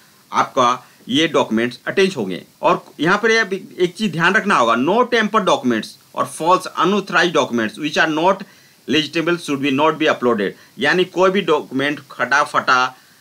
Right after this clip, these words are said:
नहीं होना चाहिए, False document नहीं होना चाहिए, नहीं तो आपका form reject हो जाएगा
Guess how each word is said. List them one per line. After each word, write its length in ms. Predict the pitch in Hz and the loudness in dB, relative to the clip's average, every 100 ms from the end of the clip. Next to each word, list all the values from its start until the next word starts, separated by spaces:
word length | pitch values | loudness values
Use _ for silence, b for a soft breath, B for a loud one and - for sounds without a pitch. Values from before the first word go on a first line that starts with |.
| b b _ | b b _
नहीं 200 | 127 170 | 0 2
होना 200 | 185 170 | 4 2
चाहिए, 360 | - 101 92 87 _ _ | 2 -2 -2 -8 _ _
False 260 | - 160 185 | -2 0 2
document 380 | 165 135 139 143 143 | 0 0 0 -2 -2
नहीं 200 | 202 208 | 0 2
होना 160 | 190 | 2
चाहिए, 300 | 127 98 90 101 | 0 -2 -4 -2
नहीं 200 | 170 196 | -2 -2
तो 100 | 165 | -2
आपका 240 | 113 - | -2 -2
form 320 | 127 123 120 117 | -6 -4 -4 -4
reject 360 | 127 196 208 | -2 -2 -2
हो 100 | 214 | 0
जाएगा 320 | 190 185 190 | 2 2 0